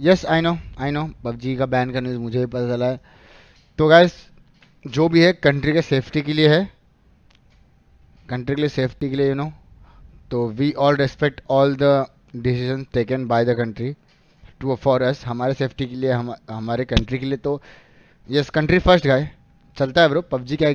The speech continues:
गेम है बंद, कोई दूसरी गेम लाएंगे, साथ में खेलेंगे। आप लोग और हम लोग साथ में यहाँ तक आए हैं तो आगे भी हम लोग साथ में ही जाएंगे गाइस। तो वही चीज़ है गाइस, तो कोई टेंशन लेने की दिक्कत नहीं है, आप लोग चिल मारो।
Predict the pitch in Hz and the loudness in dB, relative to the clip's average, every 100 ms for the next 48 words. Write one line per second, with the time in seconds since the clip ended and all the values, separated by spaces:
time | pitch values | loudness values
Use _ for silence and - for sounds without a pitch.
0 | 131 147 131 101 - - - 113 143 190 | 0 0 -2 -6 -14 -20 -10 -2 -2 -2
1 | - 139 131 143 139 131 123 117 120 127 | -6 -6 -6 -6 -4 -4 -4 -4 -2 -2
2 | 127 - 120 113 101 90 82 _ _ _ | -2 -4 -8 -8 -8 -14 -18 _ _ _
3 | _ _ - 110 113 139 147 147 139 143 | _ _ -8 -6 -4 -2 2 2 2 0
4 | 147 135 127 - 156 143 143 156 139 151 | -2 0 0 0 0 0 2 4 8 8
5 | 165 185 - _ _ _ _ 139 143 127 | 6 2 -6 _ _ _ _ -2 0 2
6 | 127 135 143 143 143 - 131 123 135 143 | 2 2 0 0 -2 0 0 0 -2 0
7 | 127 107 98 92 92 - - _ _ _ | 0 -2 -6 -10 -12 -18 -20 _ _ _
8 | _ _ _ _ _ _ - _ _ _ | _ _ _ _ _ _ -20 _ _ _
9 | - 160 170 185 196 185 196 - 170 160 | -10 0 2 4 6 6 6 2 -6 -6
10 | 143 143 160 170 170 170 147 - 151 143 | -6 -12 -10 -4 -4 -4 -8 -8 -8 -8
11 | 131 147 196 - - - - _ - _ | -10 -12 -14 -18 -20 -20 -20 _ -20 _
12 | - - - 127 147 147 147 139 139 139 | -20 -20 -20 -18 -16 -16 -14 -14 -12 -12